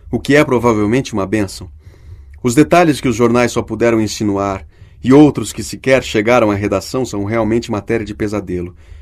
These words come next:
e eu não gostaria de conhecê-la na totalidade. A maior parte das informações que não estão nos jornais chegaram ao meu conhecimento durante a semana passada, por cortesia de um Brandon Miller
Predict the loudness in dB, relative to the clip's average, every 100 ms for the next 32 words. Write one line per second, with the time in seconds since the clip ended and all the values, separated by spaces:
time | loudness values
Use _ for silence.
0 | -20 -20 -6 2 4 4 2 0 0 0
1 | 0 -2 0 0 -2 -4 0 0 0 -4
2 | -6 -6 -4 -4 -4 -4 -8 -14 -20 -20
3 | -20 -20 -20 -4 2 6 6 6 4 2
4 | 2 0 -6 -4 -2 -2 -2 -2 -4 -4
5 | -2 -2 -2 -2 -2 -2 -4 -4 -2 -4
6 | -6 -12 -20 -20 -8 0 2 6 6 4
7 | 2 2 2 0 0 -4 -2 0 0 0
8 | -2 -4 -4 -6 -6 -4 -4 -6 -6 -6
9 | -6 -8 -12 -18 -20 -20 -2 0 4 2
10 | 4 2 2 0 0 0 2 2 2 2
11 | 2 2 2 -2